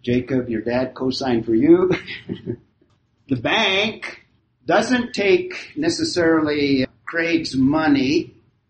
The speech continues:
and puts it into Jacob's account, but in that co-signing, it say, "Okay, he's good for it. We're gonna treat it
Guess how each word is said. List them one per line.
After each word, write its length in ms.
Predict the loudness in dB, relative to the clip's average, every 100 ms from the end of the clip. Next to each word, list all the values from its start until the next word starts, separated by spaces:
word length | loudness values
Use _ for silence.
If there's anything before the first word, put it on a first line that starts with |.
| -4
and 280 | 0 0 0
puts 340 | -2 -2 0
it 280 | 0 0 -2
into 760 | 2 4 4 2 2 6 6 6
Jacob's 540 | 4 0 0 -4 -4
account, 760 | -6 -4 -2 0 2 2 0 -8 _ _ _ -2
but 260 | -2 -2 2
in 220 | 4 4
that 240 | 2 0
co-signing, 880 | 0 0 0 0 0 2 4 4 2
it 160 | 0 -2
say, 220 | 0 0
"Okay, 380 | 0 -2 -2 -2
he's 200 | -4 -2
good 280 | 0 -2 -4
for 320 | -2 0 -2
it. 140 | -4 -16 _ _ _ 0
We're 220 | 2 4
gonna 300 | 2 2 0
treat 400 | -4 -2 0 2
it 340 | 2 0 -4